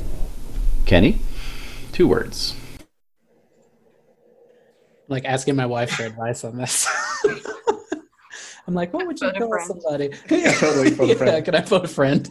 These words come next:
Speaker 2: <laughs> Yeah. Okay. I would say, honestly, it's gonna be, this might seem weird, um, but we're not here to be normal. Um, I would say the first word would be romantic. Um,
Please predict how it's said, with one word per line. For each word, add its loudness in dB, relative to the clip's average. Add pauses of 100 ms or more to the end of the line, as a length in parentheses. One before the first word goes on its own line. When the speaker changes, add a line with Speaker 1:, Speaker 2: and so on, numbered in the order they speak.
(140)
Speaker 2:
<laughs> -16
Yeah. 0 (480)
Okay. 2 (240)
I 4
would 2
say, 2 (120)
honestly, -6 (380)
it's -20
gonna -6
be, -6
this -10
might -6
seem -4
weird, -8 (800)
um, -12 (520)
but -4
we're -2
not -6
here -4
to -2
be 0
normal. -8 (600)
Um, 0
I -2
would 0
say 0
the -4
first -6
word -6
would -8
be -6
romantic. -10 (2000)
Um, -8